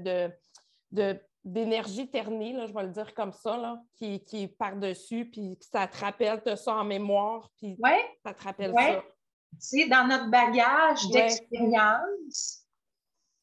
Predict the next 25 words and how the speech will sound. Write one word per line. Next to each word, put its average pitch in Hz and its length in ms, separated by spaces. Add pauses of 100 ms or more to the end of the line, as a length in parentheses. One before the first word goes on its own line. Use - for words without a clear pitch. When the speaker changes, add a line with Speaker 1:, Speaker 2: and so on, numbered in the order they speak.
(560)
Speaker 2:
ben, 214 180
ça 214 200
va 226 140
venir 240 280
être 240 160
négatif. 202 640 (220)
Puis, 254 420 (1200)
je 214 140
vais 240 120
te 247 40
faire 370 240
une 285 60
petite - 180
parenthèse. 220 1160 (720)
Nos 277 220
réactions 277 640
psychoacoustiques, - 960
c'est-à-dire 226 600
les 233 160
réactions 233 800 (840)
qui - 100
sont 185 420
à 233 100
la 233 160
fois 269 220